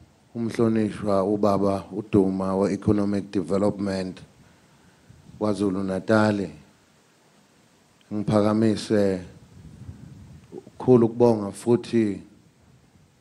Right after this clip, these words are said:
ubaba uMahlaba, umhlonishwa we-Arts and Culture, esibambisene naye kulo msebenzi, ngoba nibona nje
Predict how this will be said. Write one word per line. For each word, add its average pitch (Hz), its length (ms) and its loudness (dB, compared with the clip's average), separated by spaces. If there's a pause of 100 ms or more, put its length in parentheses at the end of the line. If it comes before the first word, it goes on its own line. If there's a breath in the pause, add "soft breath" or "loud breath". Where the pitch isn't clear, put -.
(280)
ubaba 104 680 2
uMahlaba, 104 760 0 (320)
umhlonishwa 98 1000 2 (480)
we-Arts 104 360 0
and 101 200 -2
Culture, 104 560 -2
esibambisene 104 960 0 (1120 soft breath)
naye 101 540 2
kulo 110 260 4
msebenzi, 101 880 0
ngoba 101 360 0
nibona 104 480 0
nje 92 360 -6